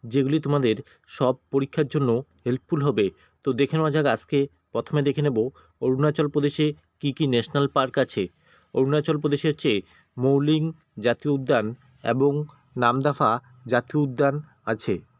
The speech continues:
নেক্সট হচ্ছে আসামে, আসামে হচ্ছে কাজিরাঙা জাতীয় উদ্যান এবং মানস জাতীয় উদ্যান।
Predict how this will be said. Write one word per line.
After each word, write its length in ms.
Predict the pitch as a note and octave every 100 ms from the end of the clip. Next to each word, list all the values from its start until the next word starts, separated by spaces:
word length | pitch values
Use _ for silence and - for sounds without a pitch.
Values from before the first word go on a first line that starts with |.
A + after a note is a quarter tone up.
| _ _ _ _ -
নেক্সট 240 | C3+ - E3+
হচ্ছে 180 | D#3 E3+ A#2
আসামে, 360 | A#2 C#3+ C3+ G2 - _ _ -
আসামে 340 | A#2 - D3+ C#3+
হচ্ছে 200 | C#3 D#3 D3+
কাজিরাঙা 540 | A#2 A#2+ C#3 C#3+ C#3+ C#3 _ _ G#2+
জাতীয় 280 | A#2 - D3+ C#3+
উদ্যান 300 | B2+ A#2 B2 - _ _ B2
এবং 180 | A#2+ C3 C3 B2+ _ - A#2+
মানস 320 | B2 D3 D3+ - _ - A2+
জাতীয় 360 | A#2+ - D3+ D3+ - - A#2+
উদ্যান। 320 | B2 C#3